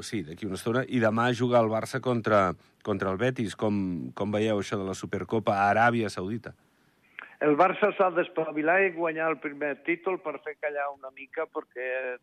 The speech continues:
Speaker 2: tothom no paren de criticar el Xavi, que, que això, que ha gastat diners, que ha fet equip, però que no acaben... i és veritat que no acaben de marcar gols
Speaker 1: Ja.
Speaker 2: com ho tenien. Tenen jugadors que ja tenien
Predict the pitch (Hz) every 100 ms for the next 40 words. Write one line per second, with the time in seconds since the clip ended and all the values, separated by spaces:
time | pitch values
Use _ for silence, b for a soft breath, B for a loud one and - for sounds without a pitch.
0 | - 139 147 151 151 143 135 139 143 135
1 | - 120 - 120 127 127 117 - 127 156
2 | 156 156 - 131 127 123 123 _ B B
3 | B 127 113 175 185 - 156 143 143 -
4 | 143 131 127 180 165 - 147 151 127 131
5 | 143 165 - 160 151 147 139 143 139 139
6 | 139 147 - B B - 147 156 160 139
7 | 156 156 160 147 147 151 156 156 156 147
8 | 143 147 139 131 131 113 131 131 120 135
9 | 139 127 - - _ _ _ _ _ b
10 | b _ - 80 - 143 143 135 135 139
11 | 139 131 151 175 - 175 175 151 160 -
12 | 165 156 143 143 151 151 156